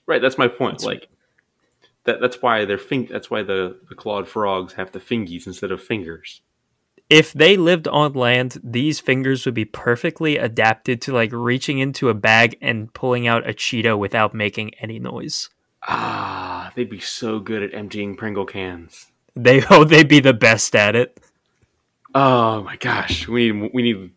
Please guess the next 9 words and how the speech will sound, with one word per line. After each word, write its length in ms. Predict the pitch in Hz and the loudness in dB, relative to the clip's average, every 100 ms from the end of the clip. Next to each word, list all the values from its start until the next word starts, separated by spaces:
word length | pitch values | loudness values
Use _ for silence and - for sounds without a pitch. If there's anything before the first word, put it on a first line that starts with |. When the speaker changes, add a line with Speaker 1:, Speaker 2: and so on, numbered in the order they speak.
| _ _ | _ _
Speaker 1:
human-sized 680 | - 143 123 113 110 101 - | -2 0 2 0 0 -2 -4
clawed 320 | 113 98 98 | -2 -2 -2
frogs 440 | - 98 95 92 | -2 0 -2 -6
just 180 | - 110 | -10 -12
for 120 | - | -8
that 160 | 98 92 | -8 -8
purpose. 380 | 101 - 90 - | -12 -14 -18 -20
<laughs> 40 | _ _ _ - - _ - - - - | _ _ _ -20 -20 _ -20 -20 -10 2
Speaker 2:
Uh, 300 | 131 127 | 6 8